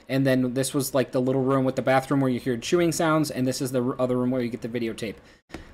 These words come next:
No spoilers. <laughs> Uh, I don't think any of this is spoilers. These are sh-, things you should find out if you play the game on your own. So,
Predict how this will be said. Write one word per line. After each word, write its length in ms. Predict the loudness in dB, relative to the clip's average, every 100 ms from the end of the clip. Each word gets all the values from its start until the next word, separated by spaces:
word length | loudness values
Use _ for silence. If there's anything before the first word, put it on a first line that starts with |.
| -20 _ _ _ 0
No 180 | 4 4
spoilers. 680 | 4 2 4 0 0 -4 -12
<laughs> 300 | -20 -8 4
Uh, 340 | 6 6 4 -2 -18 -20 -4 -2
I 80 |
don't 280 | 6 8 8
think 200 | 8 6
any 100 | 6
of 60 | 6
this 120 | 4
is 100 | 0
spoilers. 360 | 4 6 6 4
These 160 | 4
are 100 | 4
sh-, 180 | 4 2
things 300 | 4 4 6
you 80 | 2
should 280 | 4 4 6
find 280 | 6 6 8
out 200 | 6 4
if 120 | 0
you 60 | 2
play 180 | 2
the 80 | 4
game 160 | 2 0
on 80 | -2
your 100 | -4
own. 80 |
So, 400 | -4 4 6 6